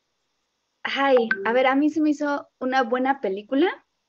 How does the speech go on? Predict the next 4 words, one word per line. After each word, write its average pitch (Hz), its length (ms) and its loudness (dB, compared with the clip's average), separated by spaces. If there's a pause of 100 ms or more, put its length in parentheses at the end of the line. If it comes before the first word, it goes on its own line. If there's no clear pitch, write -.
(300)
La 247 180 2
sentí 285 420 0
mucho 320 460 2
como, 196 880 -4